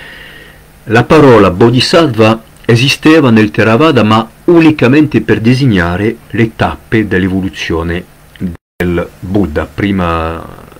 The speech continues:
della sua incarnazione in quanto salvatore del mondo, eh, come Siddhartha Gautama Shakyamuni.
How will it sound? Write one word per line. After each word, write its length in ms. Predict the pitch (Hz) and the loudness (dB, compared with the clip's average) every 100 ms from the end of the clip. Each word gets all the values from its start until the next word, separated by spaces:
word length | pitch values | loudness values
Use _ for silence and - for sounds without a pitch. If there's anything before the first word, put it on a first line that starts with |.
| - - - | -20 -20 -14
della 180 | 98 85 | -12 -10
sua 200 | - 95 | -6 -6
incarnazione 680 | 90 104 110 110 - 127 110 | -4 -2 -4 -2 -2 0 -2
in 140 | 85 | -4
quanto 300 | 95 87 76 | -8 -8 -10
salvatore 560 | - 80 80 - 85 80 | -10 -10 -10 -8 -8 -8
del 140 | 78 | -8
mondo, 440 | 76 67 67 67 | -10 -12 -14 -12
eh, 160 | 80 82 - | -12 -14 -12
come 260 | 85 80 | -12 -10
Siddhartha 540 | 73 - 87 85 - 76 | -10 -10 -8 -8 -8 -10
Gautama 500 | 78 78 82 80 82 | -10 -10 -10 -10 -12
Shakyamuni. 760 | - - 76 85 73 71 69 | -14 -14 -12 -12 -10 -12 -16